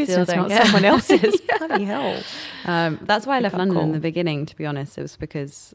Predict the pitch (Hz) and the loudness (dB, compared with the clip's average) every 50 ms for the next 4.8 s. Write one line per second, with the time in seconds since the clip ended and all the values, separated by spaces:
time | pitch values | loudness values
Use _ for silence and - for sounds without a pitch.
0 | _ _ _ _ - 156 147 135 131 127 123 - - - _ _ _ _ _ _ | _ _ _ _ -10 -8 -8 -6 -6 -8 -8 -10 -12 -14 _ _ _ _ _ _
1 | 156 151 143 143 147 143 139 135 131 - - - - 143 139 131 - 147 135 131 | -8 -6 -6 -4 -4 -4 -6 -6 -8 -10 -12 -8 -6 -6 -6 -6 -8 -10 -10 -10
2 | 143 - - 151 - - 143 131 131 131 143 147 - _ - - - - - - | -12 -12 -16 -16 -14 -12 -10 -10 -10 -10 -12 -14 -16 _ -16 -14 -12 -12 -12 -12
3 | - - - _ _ _ _ _ _ _ _ _ _ _ _ _ _ _ _ - | -14 -14 -18 _ _ _ _ _ _ _ _ _ _ _ _ _ _ _ _ -20
4 | - 160 156 143 - 151 - - - - - 85 90 - - | -16 -14 -14 -14 -14 -18 -18 -18 -16 -16 -14 -14 -16 -16 -20